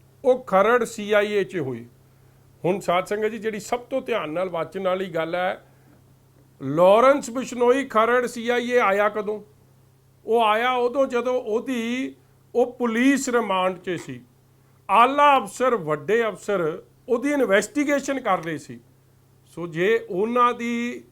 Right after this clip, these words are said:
ਨਿਗਰਾਨੀ ਹੇਠ ਜਿਸ ਇਨਵੈਸਟੀਗੇਸ਼ਨ ਨੂੰ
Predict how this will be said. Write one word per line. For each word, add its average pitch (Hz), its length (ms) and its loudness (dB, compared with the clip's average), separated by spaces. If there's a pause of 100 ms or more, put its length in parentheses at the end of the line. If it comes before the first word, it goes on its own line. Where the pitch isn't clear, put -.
(120)
ਨਿਗਰਾਨੀ 165 800 -2 (120)
ਹੇਠ 175 440 4 (920)
ਜਿਸ 170 420 0
ਇਨਵੈਸਟੀਗੇਸ਼ਨ 226 1300 0
ਨੂੰ 180 420 -2